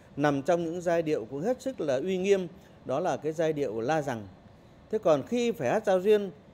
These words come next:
thì người ta lại có vô số, có hàng trăm những làn điệu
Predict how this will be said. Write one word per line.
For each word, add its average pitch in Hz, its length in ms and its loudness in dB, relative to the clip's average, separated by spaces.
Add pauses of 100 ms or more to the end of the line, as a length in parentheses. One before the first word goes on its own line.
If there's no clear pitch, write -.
thì 139 80 -2
người 120 140 -2
ta 156 140 0
lại 135 200 -4
có 135 100 0
vô 196 240 4
số, 180 480 0
có 170 100 -6
hàng 139 220 -2
trăm 185 320 2 (200)
những 156 180 -4
làn 117 200 -2
điệu 117 140 -2